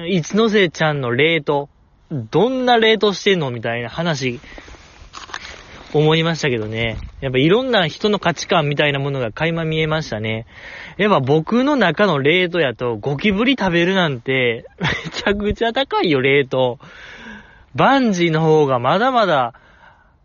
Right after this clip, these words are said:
いや、バンジー五回分ぐらいちゃいます？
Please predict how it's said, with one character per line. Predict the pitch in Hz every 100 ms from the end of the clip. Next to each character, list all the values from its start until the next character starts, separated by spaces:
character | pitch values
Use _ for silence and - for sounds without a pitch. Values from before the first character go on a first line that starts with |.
| _ _ _ - - - - - - - -
い |
や、 | 147
バ | 120 170 214
ン | 285 269
ジ | 196 160 151
ー |
五 | - 180
回 | 262 277 262
分 | 247 254
ぐ | 233
ら | 240
い | 147
ち | 139
ゃ |
い |
ま | 127 120
す？ | 123 123 127